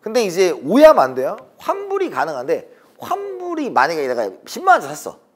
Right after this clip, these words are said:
근데 오만 원만 환불돼. 그럼 오만 원이 기회비용이에요. 오만 원 환불이 안 되잖아. 그건 매몰 비용입니다.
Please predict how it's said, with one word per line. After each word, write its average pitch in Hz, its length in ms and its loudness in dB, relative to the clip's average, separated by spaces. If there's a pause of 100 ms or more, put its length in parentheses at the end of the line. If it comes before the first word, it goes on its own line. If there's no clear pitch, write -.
(380)
근데 170 100 -6
오만 285 420 0
원만 247 340 0
환불돼. 147 420 -8
그럼 220 200 -2
오만 226 420 2
원이 277 200 -6
기회비용이에요. 117 560 -4
오만 226 320 2
원 233 120 -4
환불이 294 340 -2
안 123 140 -4
되잖아. 117 260 -10
그건 139 180 -10
매몰 127 300 -10
비용입니다. 90 420 -20